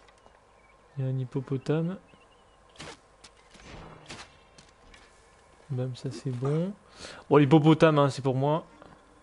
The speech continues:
Pas pour la quête. Voilà. Pff, oh, les arcs qui tirent tellement à l'endroit, c'est... <laughs> C'est dingue. C'est dingue, c'est dingue. Ça m'en donne combien, ça ?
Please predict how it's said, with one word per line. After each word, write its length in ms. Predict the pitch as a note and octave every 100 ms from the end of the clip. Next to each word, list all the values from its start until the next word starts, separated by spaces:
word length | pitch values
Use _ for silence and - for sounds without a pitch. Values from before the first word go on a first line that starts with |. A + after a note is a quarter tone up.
| _ _ _ _ _ _ _ _ _ _ _ _ _ -
Pas 80 |
pour 160 | C3+ C3
la 80 | B2
quête. 380 | - D#3+ - - _ - - - _ _ - - _ - - - - - - - - -
Voilà. 440 | B2+ B2 B2+ C3+ G#3
Pff, 240 | - - D3+
oh, 320 | B2 - C#3 -
les 180 | D3 B2+
arcs 140 | -
qui 100 | D3
tirent 180 | C#3+ -
tellement 220 | D3+ D3+
à 20 |
l'endroit, 260 | D3+ C3+ D3+
c'est... 240 | D#3 B2+ C3 - - - - - - - -
<laughs> 40 | - - - - - - - - - - _ _
C'est 180 | - C#3+
dingue. 380 | C#3+ D3+ C3 A#2 - - B2
C'est 180 | -
dingue, 160 | C3 B2+
c'est 140 | - C3
dingue. 180 | B2+ B2+ A#2+ - - - - - - - - - - - - - - - - - - - - -
Ça 140 | -
m'en 160 | D3+ E3+
donne 200 | F3+ F3+
combien, 320 | F#3 F#3+ A3
ça ? 220 | - A3+